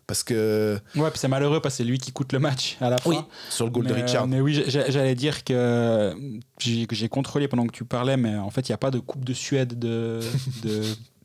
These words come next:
Speaker 2: de hockey. Parce que je me dis ça, ils, ils ont la Champions League, en fait. C'est, c'est leur, c'est leur Coupe de Suède. C'est à la fin, c'est un des nôtres qui gagne. Il y a eu deux fois un Finlandais qui est venu là, Jupp qui est, qui est venu en dix-huit, et puis Tapara en, l'année dernière, mais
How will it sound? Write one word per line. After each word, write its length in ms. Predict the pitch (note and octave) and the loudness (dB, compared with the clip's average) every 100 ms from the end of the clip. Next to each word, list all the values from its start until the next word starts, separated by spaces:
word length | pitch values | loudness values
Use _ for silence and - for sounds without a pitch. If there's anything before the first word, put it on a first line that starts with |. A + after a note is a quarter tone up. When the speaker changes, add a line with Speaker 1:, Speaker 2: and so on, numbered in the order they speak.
| - | -4
Speaker 2:
de 120 | C3 - | -2 0
hockey. 380 | A#2+ - F3+ - _ - - - | -2 0 -2 -4 _ -20 -20 -18
Parce 100 | - | -14
que 60 | - | -14
je 40 | - | -6
me 60 | G2+ | -4
dis 40 | |
ça, 140 | - B2+ | 0 -2
ils, 80 | A2 - | -4 -8
ils 100 | A2+ | -4
ont 60 | A2+ | -2
la 80 | |
Champions 200 | A2 A#2 C3+ D#3 | -2 -2 -2 -2
League, 140 | A#2+ | -2
en 40 | |
fait. 180 | G#2 G#2+ | -4 -8
C'est, 240 | - G#2+ A2 | -10 -12 -6
c'est 140 | A#2 | -2
leur, 180 | A#2 G#2+ | -2 -2
c'est 140 | - | 0
leur 220 | C3+ C#3 | 0 0
Coupe 200 | - D3 | -2 -2
de 120 | C3+ C3+ | 0 0
Suède. 320 | A#3+ F3+ B2+ | 2 2 2
C'est 140 | - | 0
à 80 | B2 | 0
la 100 | C3 | 0
fin, 160 | C3 E3 | 0 -2
c'est 140 | - | 0
un 80 | C3 | 0
des 100 | C3 | 2
nôtres 220 | C#3 - | 0 -2
qui 100 | - | -2
gagne. 280 | F3 D#3 B2 - A2 - C3+ | 0 2 0 -4 -4 -2 0
Il 60 | |
y 40 | D3+ | 2
a 40 | |
eu 100 | D3 | 2
deux 180 | C3+ F3+ | 2 0
fois 260 | - F#3+ | 2 2
un 60 | D3+ | 2
Finlandais 540 | - E3+ F#3 F#3 F#3 | 2 2 4 4 4
qui 80 | F3+ | 4
est 60 | D#3 | 2
venu 200 | D3+ D#3+ | 4 4
là, 400 | D#3 E3 C#3+ B2+ | 4 4 4 2
Jupp 240 | C#3+ F3+ | 2 0
qui 120 | - | 0
est, 340 | C#3 C3+ C3+ C3 | 2 4 2 2
qui 60 | |
est 40 | C#3+ | 2
venu 140 | D3+ | 2
en 420 | C#3+ C3+ C3 C3 | 4 4 4 2
dix-huit, 440 | C3+ D3+ D3 D#3+ C#3 | 2 0 2 0 0
et 40 | |
puis 120 | C3 | -4
Tapara 400 | - C3+ D#3 D3 | -4 -2 0 2
en, 140 | D3+ C#3+ | 4 4
l'année 340 | C3+ B2+ C3+ | 4 2 2
dernière, 400 | C3+ C#3+ D3 C#3 | 2 2 2 2
mais 160 | B2 | -2